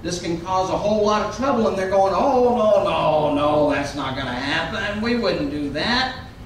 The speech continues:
We wouldn't go taking away their, their tax exempt status and things like that. No, we wouldn't do that." No, right.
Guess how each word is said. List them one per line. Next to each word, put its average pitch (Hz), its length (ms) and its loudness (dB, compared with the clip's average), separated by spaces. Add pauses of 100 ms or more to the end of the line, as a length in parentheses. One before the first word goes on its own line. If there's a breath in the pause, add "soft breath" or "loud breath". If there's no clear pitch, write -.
(100)
We 226 180 2
wouldn't 190 280 2
go 160 240 2
taking 165 300 -2
away 175 400 2
their, 151 420 0 (240)
their 151 220 0
tax 190 400 -4
exempt 160 480 -4
status 175 540 -2
and 147 140 0
things 170 340 -4
like 160 320 -2
that. 294 420 0
No, 277 560 4
we 262 100 2
wouldn't 254 320 2
do 160 120 0
that." 143 440 -4
No, 120 680 -2
right. 123 360 -4